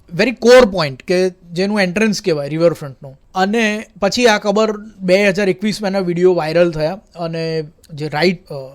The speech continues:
વેબસાઇટ કે રાઇટ મીડિયા છે એમણે આની નોંધ પણ લીધી,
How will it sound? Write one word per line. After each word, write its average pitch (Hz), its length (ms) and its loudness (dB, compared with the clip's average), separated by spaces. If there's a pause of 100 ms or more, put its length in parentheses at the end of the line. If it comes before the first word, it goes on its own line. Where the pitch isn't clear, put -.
(200)
વેબસાઇટ 165 640 -4
કે 175 140 -6
રાઇટ 160 460 -6
મીડિયા 160 380 -2
છે 160 100 -10
એમણે 156 180 -10
આની 160 180 -6
નોંધ 156 200 -2
પણ 180 220 -4
લીધી, 147 300 -8